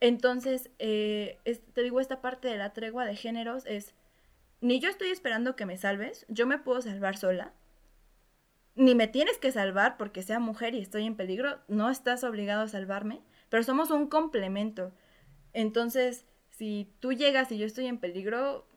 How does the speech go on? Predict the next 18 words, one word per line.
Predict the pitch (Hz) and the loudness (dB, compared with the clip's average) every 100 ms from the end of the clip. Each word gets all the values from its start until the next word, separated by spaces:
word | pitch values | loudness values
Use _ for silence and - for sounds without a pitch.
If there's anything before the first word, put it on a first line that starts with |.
| _ _ _ _ - | _ _ _ _ 2
ah, | 220 - 196 214 | 4 2 -2 0
no | 247 | 4
te | 247 | 6
voy | 247 226 | 6 6
a | |
decir, | 220 269 | 4 2
"No, | 320 349 | 6 6
no, | 339 | 6
no | 330 330 | 4 2
te | 311 | 0
vayas, | 285 220 | -2 0
vete, | 214 294 233 | 0 0 -2
porque | 202 202 196 190 - - | -10 -6 -4 -4 -8 -16
yo | 196 262 | 2 4
lo | 262 254 | 6 4
puedo | 247 | 2
hacer | 226 220 214 | 0 -2 -4
sola". | 240 196 | -4 -6